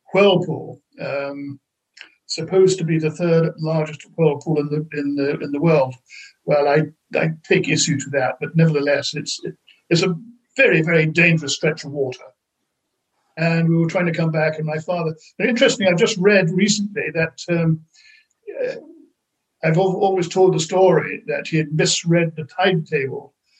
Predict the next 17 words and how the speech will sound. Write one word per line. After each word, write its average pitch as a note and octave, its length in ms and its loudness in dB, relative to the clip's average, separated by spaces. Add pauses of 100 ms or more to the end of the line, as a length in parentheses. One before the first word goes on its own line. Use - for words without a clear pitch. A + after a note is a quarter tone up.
(160)
coming D3+ 280 0
back. D3+ 340 -4 (400)
Well, E3+ 120 2
he D#3+ 60 4
misread E3 420 0
the C3+ 80 -4
tide E3 360 -2
table D3+ 300 -2
because E3 240 -4
he F#3 100 0
made G3+ 260 2
the - 60 -6
bloody E3+ 360 0
tide F3+ 340 0
table D#3+ 260 -2
up E3+ 100 -4
himself G3 480 0